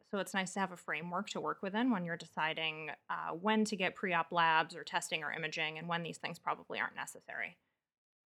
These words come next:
With respect to labs, in most cases, a thorough history and physical exam rather than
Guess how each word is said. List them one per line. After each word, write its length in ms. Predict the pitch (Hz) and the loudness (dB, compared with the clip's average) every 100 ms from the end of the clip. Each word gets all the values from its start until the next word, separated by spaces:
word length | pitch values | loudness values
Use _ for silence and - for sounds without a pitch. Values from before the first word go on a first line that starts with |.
| _ 214 | _ 2
With 120 | 226 | 4
respect 340 | 240 - 269 | 4 2 0
to 100 | 320 | 2
labs, 540 | 247 170 156 180 202 - | 2 4 4 2 -4 -4
in 260 | 202 185 | 0 2
most 320 | 190 202 208 | 2 0 -2
cases, 600 | - 175 170 202 202 233 - | -6 -4 -2 -2 0 -2 -4
a 100 | 180 | -10
thorough 400 | - 180 180 196 | -2 2 4 2
history 480 | 185 - 202 185 | -2 -6 -2 0
and 140 | 208 185 | 0 -2
physical 360 | 170 180 170 | -4 -4 -4
exam 540 | 160 - 151 160 196 190 | -4 -2 -2 0 0 4
rather 360 | 170 165 190 | 6 6 4
than 180 | 180 165 | 0 -2